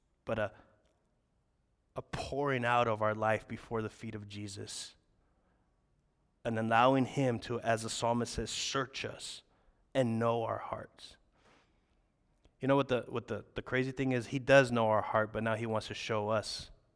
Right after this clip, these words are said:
He wants to reveal to us what's there. And I'm gonna say it because somebody's thinking it.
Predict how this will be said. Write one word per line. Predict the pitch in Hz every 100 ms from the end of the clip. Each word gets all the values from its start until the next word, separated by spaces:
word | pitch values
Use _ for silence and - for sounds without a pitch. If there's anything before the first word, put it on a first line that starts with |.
| _ _ _
He | -
wants | 117 113 -
to | 110
reveal | 110 104 113 107
to | - -
us | 104 101 - - - - _ _ _ _ _ _ _ _ _ _ _ _ -
what's | 113 107 -
there. | 110 104 98 - - _ _ _ _ _ _ _ _ _ _ _ _ _ _ _ _ _ _ _ _ _ _ _ _ _ _ _ -
And | 117
I'm | 123
gonna | 123
say | - 135 147
it | 113
because | 113 110 107 104 - - -
somebody's | - 120 110 110
thinking | - 139 120
it. | 104 -